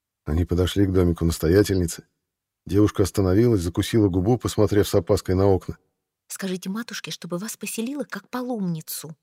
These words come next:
Speaker 1: Опустив голову и прикрыв рот ладошкой, заговорила быстро-быстро.
Speaker 2: «Скажите, что Ирина Хворостова, ваша знакомая, посоветовала вам приехать сюда. Она неделю назад, как уехала, очень осталась довольна.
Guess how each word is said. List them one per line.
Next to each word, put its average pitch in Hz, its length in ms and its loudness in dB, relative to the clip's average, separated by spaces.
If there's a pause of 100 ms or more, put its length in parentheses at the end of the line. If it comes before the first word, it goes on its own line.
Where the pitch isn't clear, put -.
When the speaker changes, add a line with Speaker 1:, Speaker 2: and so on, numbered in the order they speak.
(540)
Speaker 1:
Опустив 92 480 0
голову 101 380 4
и 82 60 2
прикрыв 98 440 0
рот 104 180 2
ладошкой, 98 460 0
заговорила 98 520 2
быстро-быстро. 98 760 -2 (300)
Speaker 2:
«Скажите, 175 480 -10
что 175 260 -8
Ирина 180 300 -6
Хворостова, 190 680 -10 (360)
ваша 196 240 -6
знакомая, 196 680 -6 (360)
посоветовала 220 600 -8
вам 196 160 -8
приехать 202 440 -10
сюда. 160 360 -12 (800)
Она 208 200 -4
неделю 226 460 -4
назад, 269 360 -6
как - 240 -16
уехала, 226 580 -10 (320)
очень 262 320 -8
осталась 240 400 -8
довольна. 185 760 -8